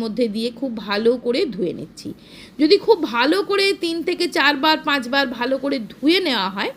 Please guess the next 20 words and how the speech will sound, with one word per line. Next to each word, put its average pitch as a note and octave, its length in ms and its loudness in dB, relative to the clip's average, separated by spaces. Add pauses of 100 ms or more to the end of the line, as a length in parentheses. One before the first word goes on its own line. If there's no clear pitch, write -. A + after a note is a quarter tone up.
(340)
তাহলে C4 320 2
কিন্তু C4+ 300 -2 (120)
অ্যালোভেরার A3+ 640 0 (920)
গ-, G3+ 260 -2 (120)
লাগালে G#3 320 0
কুটকুট A#3+ 520 -6
করে G#3 240 -2
না A3+ 160 0
বা A3 260 0
কোনো G#3 280 -6
রকম G3+ 280 -2
ইরিটেশন G3+ 540 -4 (140)
হয় G3+ 320 -6
না। - 60 -16 (760)
তবে E4+ 220 6 (100)
তোমরা D#4 260 2 (180)
এটা, B3+ 200 0 (120)
এই D4 160 2
সেম F4+ 360 -2
প্রসেস B3+ 480 -2